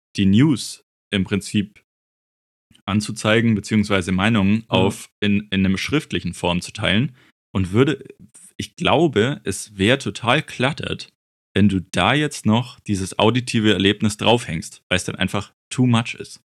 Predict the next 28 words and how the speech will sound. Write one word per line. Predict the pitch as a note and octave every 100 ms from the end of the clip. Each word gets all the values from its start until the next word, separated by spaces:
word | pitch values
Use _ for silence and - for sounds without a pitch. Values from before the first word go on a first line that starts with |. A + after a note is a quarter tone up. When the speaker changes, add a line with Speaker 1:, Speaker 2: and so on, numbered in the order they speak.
| _ _
Speaker 2:
Ich | -
glaube, | B2 C3
ich | D3
würd's, | C3+ C#3 -
ich | B2
würd's | C#3 D3
ganz | C3+ B2+ -
einfach | C#3+ F3 A#2
ausdrücken. | A2 G#2+ A#2 A2+ C#3+ C#3 _ _
Man | A2+ A2
sagt | B2 B2
ja | B2+
immer, | B2 A#2
"Schuster, | A2+ C3+ C3+ B2
bleib | A2+ A2+ B2
bei | A2+
deinen | A2+ G#2+
Leisten." | A2 A2+ - - - _ _ _ - -
Das | A#2+ -
heißt, | B2+ D3 -
wenn | A#2
du | C#3
jetzt | E3+ D3+
im | B2+
Prinzip | B2 A2+ B2+ B2
dafür | A#2 A2+
gesorgt | A2+ A2 A#2+ B2
hast, | A2+ - -